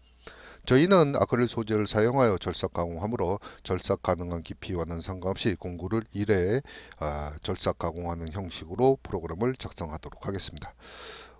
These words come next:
먼저 일 단계 절삭 경로를 결정하겠습니다. 절삭 경로를 결정하기 위해서 우선적으로 진입점을 결정을 해야 되는데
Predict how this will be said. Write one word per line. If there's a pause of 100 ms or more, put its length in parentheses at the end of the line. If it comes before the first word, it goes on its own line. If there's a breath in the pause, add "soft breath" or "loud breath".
(120)
먼저 (240)
일
단계
절삭
경로를
결정하겠습니다. (720 loud breath)
절삭
경로를
결정하기
위해서
우선적으로
진입점을
결정을
해야
되는데